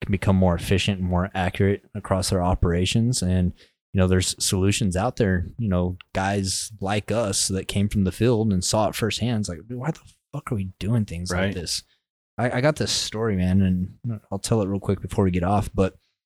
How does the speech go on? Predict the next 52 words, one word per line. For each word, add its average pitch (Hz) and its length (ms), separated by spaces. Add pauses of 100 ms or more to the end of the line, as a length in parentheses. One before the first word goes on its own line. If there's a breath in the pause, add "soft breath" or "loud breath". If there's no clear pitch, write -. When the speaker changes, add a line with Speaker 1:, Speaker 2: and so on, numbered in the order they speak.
(400)
Speaker 1:
in 113 80
two - 140
thousand 98 600
eighteen 101 720
or 87 80
seventeen, 101 600
right 98 140
before 95 240
I 90 100
quit 107 260
it 95 100
in 87 140
venture, 98 360
I 87 100
was 87 120
on 95 160
an 85 80
Apache 101 460
rig 85 420
out 107 180
Speaker 2:
Mm-hmm. 92 220
Speaker 1:
in, 90 60
uh, 85 320
the 87 80
Permian, 98 520 (480 soft breath)
and 98 320
they 104 60
had 107 160
a 95 80
group 104 420
of, 90 680 (240)
I 85 100
don't 95 120
know, 92 80
maybe 95 200
five 98 840
st-, - 380
uh, 92 180
students. - 720
They 98 140
were 87 60
petroleum 98 480
engineers, 90 800
seniors, 92 720
about 92 220
to 98 80
graduate. 90 500
They're 90 120
doing 90 200
internships 92 600
for - 140
Apache. 92 580